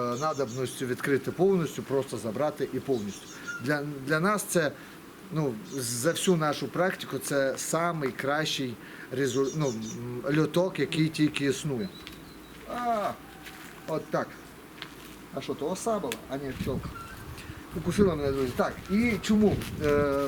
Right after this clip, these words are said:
якщо ми на тих нуклеусах, давай, Машенька, підійдемо. Якщо ми на тих нуклеусах зробили льотки,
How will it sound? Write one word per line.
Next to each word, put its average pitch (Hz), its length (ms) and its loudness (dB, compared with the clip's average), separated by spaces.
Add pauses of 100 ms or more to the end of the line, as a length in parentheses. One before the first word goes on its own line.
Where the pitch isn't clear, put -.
якщо 160 360 2
ми 208 120 2
на 180 120 4
тих 202 280 2
нуклеусах, 170 540 2 (100)
давай, 147 200 2
Машенька, 123 360 -8
підійдемо. 147 360 -2 (4000)
Якщо 156 220 -10
ми 208 300 -6
на 180 60 -4
тих 208 240 -6 (100)
нуклеусах 185 560 -4 (880)
зробили 175 520 -6
льотки, 196 400 -6